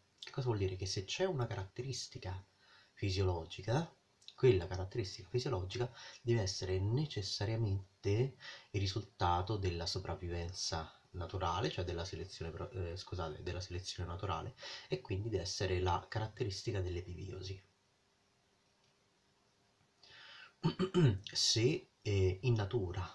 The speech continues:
noi tendiamo per esempio ad accumulare grassi, è perché accumulare grassi, eh, potenzialmente è utile nel momento in cui quei grassi non ci sono, no? Per esempio nei momenti in cui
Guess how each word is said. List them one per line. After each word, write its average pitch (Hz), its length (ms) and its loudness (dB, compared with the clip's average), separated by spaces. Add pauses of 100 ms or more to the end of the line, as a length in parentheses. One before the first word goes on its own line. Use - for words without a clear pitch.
noi 104 220 2
tendiamo 92 540 0
per 90 140 -6
esempio 92 500 -2
ad 87 60 -2
accumulare 98 580 -2
grassi, - 600 -2 (300)
è - 80 -8
perché - 380 -6
accumulare 101 560 -2
grassi, 98 680 -2 (380)
eh, 90 280 -2
potenzialmente 92 760 0
è - 20 6
utile 95 580 0
nel 92 120 -2
momento 87 400 -4
in 98 80 -6
cui 92 460 -4
quei 92 200 -2
grassi 98 360 -6
non 98 160 -6
ci - 140 -6
sono, - 320 -8
no? - 320 -8
Per 92 120 -4
esempio 98 300 -4
nei 98 100 -4
momenti 95 380 -8
in 113 60 -12
cui 113 320 -8